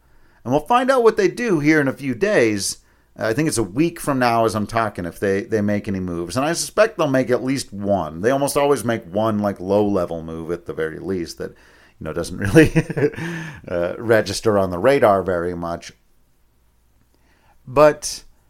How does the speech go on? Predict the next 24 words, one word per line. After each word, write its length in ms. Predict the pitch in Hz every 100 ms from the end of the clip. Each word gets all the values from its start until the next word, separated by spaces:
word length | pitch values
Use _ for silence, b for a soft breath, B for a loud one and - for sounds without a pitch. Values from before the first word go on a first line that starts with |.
| _ _ _ _ _ _ _ _ _ _ _ _ _ _ _ _
it's 260 | 170 170 -
time 400 | - 160 196 202
to 60 | 170
start 480 | - 151 147 143
handing, 880 | 123 107 127 131 123 127 120 120 127 _ _ _ _ _ _ _ -
and 120 | 160
I 60 | 202
know 180 | 226
people 280 | 220 175 160
have 120 | 127
wanted 260 | 131 135 135
it 120 | 131
earlier, 640 | 123 107 104 107 107 104 104 _ _ _
but 200 | - 127
it's 160 | 139 -
time 320 | - 175 165
now 260 | 127 110 92
to 80 | 80
start 380 | - 117 123
handing 500 | 113 120 123 123 123
more 260 | 110 107 127
at-bats 560 | 127 101 113 113 - -
to 100 | 87
Montero, 880 | 82 82 - 131 143 139 139 131